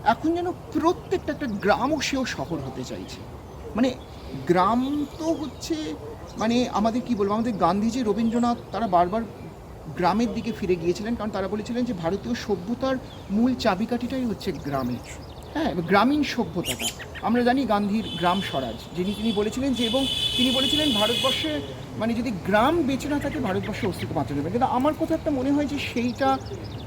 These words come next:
মানে সেটা একটা, একটা অদ্ভুত একটা ধ্বংসের খেলা চলছে, কিন্তু সেটা না মানুষকে কতগুলো লোভ দেখিয়েছে। বললাম যে কিছু মানুষ খুব বড়লোক হবে এবং তার সঙ্গে আরও কিছু মানুষকে বড়লোক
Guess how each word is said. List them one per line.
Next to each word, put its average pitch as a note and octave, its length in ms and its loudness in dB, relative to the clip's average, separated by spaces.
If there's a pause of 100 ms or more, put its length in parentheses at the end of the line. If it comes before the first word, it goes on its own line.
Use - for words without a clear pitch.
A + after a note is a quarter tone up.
মানে F3 380 2 (1600)
সেটা E4+ 360 6
একটা, E4+ 260 2 (640)
একটা C4+ 180 0
অদ্ভুত C4+ 360 4
একটা F#4 160 -2
ধ্বংসের A3+ 500 0 (200)
খেলা A3+ 220 2
চলছে, A3+ 520 -2 (380)
কিন্তু D4+ 360 2
সেটা F4 340 0
না E4 160 4
মানুষকে G#3+ 760 2 (500)
কতগুলো C4+ 480 4 (200)
লোভ B3 160 4 (120)
দেখিয়েছে। B3 340 2
বললাম D#4+ 220 4
যে D#4+ 40 2 (100)
কিছু C4 220 2
মানুষ C#4 360 4
খুব D#4 160 4
বড়লোক A3+ 440 4
হবে C4 160 4 (200)
এবং C4 120 4 (100)
তার A#3 200 4
সঙ্গে C#4+ 180 2
আরও B3+ 280 0
কিছু D#4 140 -2
মানুষকে C4 340 2 (100)
বড়লোক G#3 320 4